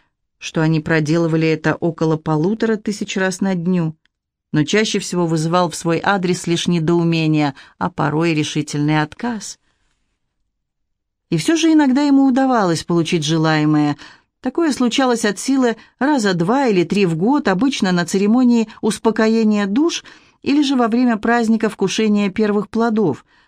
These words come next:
поскольку эти торжества сопровождались выступлениями танцовщиц. Те из них, к кому Нагуса осмеливался обратиться со своей просьбой, выслушивали его,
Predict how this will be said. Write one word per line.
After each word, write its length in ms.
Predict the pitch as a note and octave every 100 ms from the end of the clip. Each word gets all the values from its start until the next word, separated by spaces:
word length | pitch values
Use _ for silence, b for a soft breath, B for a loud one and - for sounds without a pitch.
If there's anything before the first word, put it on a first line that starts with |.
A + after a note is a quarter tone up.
| b
поскольку 460 | F3 E3+ F#3+ E3+ F3+
эти 180 | F3 E3
торжества 600 | E3+ D#3+ E3 - A3+ A3
сопровождались 760 | E3+ E3+ D#3+ D#3+ E3+ F#3+ F3
выступлениями 760 | G3 G3 G#3+ G#3+ G#3 G3 F#3+ F#3
танцовщиц. 840 | G3+ G3+ G3 D#3 B2+ - - - - _ _ _ _ -
Те 300 | G3+ F#3+ E3+
из 100 | D#3
них, 240 | F3+ D#3+
к 20 |
кому 260 | - E3+ E3+
Нагуса 500 | F3 D#3+ D#3+ D#3 D#3
осмеливался 760 | D3+ F3+ E3+ D#3+ D#3 D3+ D#3+ B B B
обратиться 680 | F#3+ F#3 G#3 G#3 G#3+ F3 -
со 140 | -
своей 400 | D3+ E3+ F3 F3
просьбой, 640 | E3 A#3+ C#4+ F3+ C#3 C3+ - B B -
выслушивали 680 | G#3+ A3 D#4+ D4+ B3 B3 A#3
его, 360 | A3+ A#3 A3